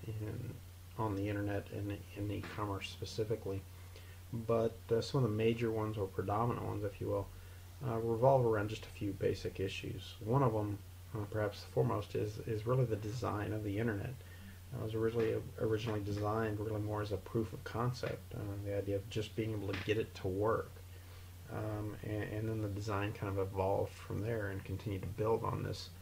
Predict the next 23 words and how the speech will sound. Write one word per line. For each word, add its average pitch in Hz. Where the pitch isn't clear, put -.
this 92
proof -
of 101
concept -
approach. -
So -
cu-, -
security 127
was 120
never 113
a, 110
a 104
real 110
concern 120
in 139
the 123
ver-, 113
very 117
early 107
days 101
of 101
the 101
internet. 117